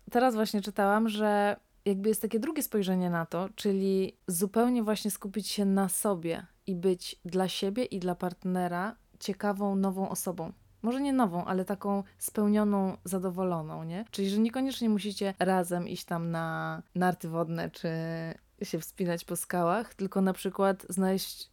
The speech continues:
jakąś swoją pasję albo swoje rzeczy i jakoś tak może się bardziej poczuć ze sobą lepiej i wtedy to przerzucić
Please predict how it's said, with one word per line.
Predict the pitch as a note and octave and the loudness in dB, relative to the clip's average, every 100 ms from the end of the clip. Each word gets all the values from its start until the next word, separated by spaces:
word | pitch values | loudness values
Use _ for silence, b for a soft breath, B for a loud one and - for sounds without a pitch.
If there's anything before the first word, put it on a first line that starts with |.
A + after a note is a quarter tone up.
| - | -4
jakąś | F3+ F#3+ - - | -2 -2 -4 -10
swoją | - G#3 G3+ | -8 -2 -2
pasję | F#3 F3 - | -2 -4 -2
albo | F3 F3 | -2 -4
swoje | - G3 F#3+ F3+ | -6 -2 0 0
rzeczy | F#3 F3+ - G3+ - | -2 -4 -4 -4 -4
i | G3 | -2
jakoś | F#3 F3+ F#3 | -2 -2 -8
tak | - F#3 - - _ _ | -6 -8 -8 -20 _ _
może | F#3 F3 F3 | -2 0 -4
się | F#3+ - | -6 -8
bardziej | G3+ F3+ F3 F3+ | -4 -4 -2 -4
poczuć | - - A3+ A3+ F#3+ E3+ | -4 -6 -6 -4 -8 -6
ze | E3+ E3+ | -6 -4
sobą | F#3 E3 E3+ | -4 -4 -4
lepiej | E3+ E3 - F3+ G3+ - - | -4 -6 -6 -6 -6 -8 -8
i | |
wtedy | - - A3+ F#3+ | -4 2 2 2
to | - E3+ D#3+ - - | 2 4 4 -2 -16
przerzucić | - G3+ F#3 F#3+ - C#3+ - - | -4 -2 0 -2 -4 -10 -8 -12